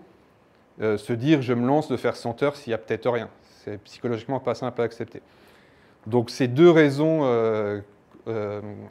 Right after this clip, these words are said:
ces deux raisons font que ce S N R n'avait jamais été découvert, ni par des amateurs, ni par des professionnels. Et le dernier S N R, donc S N R Supernova Remnant, Remanent Supernova,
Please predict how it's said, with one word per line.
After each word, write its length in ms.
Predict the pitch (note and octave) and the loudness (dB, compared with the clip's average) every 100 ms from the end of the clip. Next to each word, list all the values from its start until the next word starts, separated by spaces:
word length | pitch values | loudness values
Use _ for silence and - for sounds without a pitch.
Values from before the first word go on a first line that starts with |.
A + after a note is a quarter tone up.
| G#2+ | -20
ces 160 | A2 B2+ | -12 -4
deux 80 | C#3+ | -2
raisons 440 | C3+ A#2+ D#3+ E3 | 0 -2 -2 -4
font 360 | E3 - C3 C#3 | -8 -10 -8 -8
que 320 | C3+ C3 C#3+ | -2 -2 -2
ce 540 | - A#2 G#2+ G#2+ G#2+ A2 | -6 -6 -6 -6 -6 -8
S 140 | A#2 | -6
N 160 | B2 C#3 | -4 -2
R 60 | |
n'avait 160 | C#3+ A2 | -4 -6
jamais 160 | A#2 | -8
été 100 | A2+ | -8
découvert, 480 | A#2 A2+ A#2+ B2+ C#3 | -8 -8 -4 0 0
ni 160 | C#3+ D#3+ | 0 -2
par 160 | D3+ | -2
des 140 | B2+ A#2 | -2 -4
amateurs, 420 | A2+ A2+ B2+ C#3 | -4 -4 -6 -6
ni 100 | C#3 | -6
par 140 | B2 | -8
des 120 | A2+ A#2+ | -8 -8
professionnels. 520 | A#2 - G#2+ G#2 G#2 - _ _ _ _ _ _ _ - - - - - - - A#2+ | -8 -10 -12 -16 -16 -20 _ _ _ _ _ _ _ -20 -16 -16 -16 -20 -20 -8 -2
Et 80 | |
le 100 | A#2+ | 0
dernier 640 | A#2 D#3 D#3 E3+ F3 F3 F3 - - | 2 2 2 2 2 0 -2 -12 -10
S 220 | A#2+ B2 | -8 -6
N 200 | B2+ B2 | -6 -4
R, 100 | C3 | -4
donc 160 | A2+ G#2 - - _ _ | -6 -10 -16 -20 _ _
S 200 | A2+ - | -10 -8
N 120 | A#2 A#2 | -6 -2
R 160 | B2+ | -2
Supernova 540 | - B2 B2 A#2+ A2+ A2 | -4 -6 -4 -4 -4 -4
Remnant, 400 | G#2+ A2 A2+ B2 - _ _ - - | -6 -8 -10 -12 -16 _ _ -20 -6
Remanent 360 | A#2+ A#2+ A#2 | -4 -2 -6
Supernova, 560 | A2+ - A2 G#2+ G#2+ B2 | -8 -10 -10 -8 -8 -8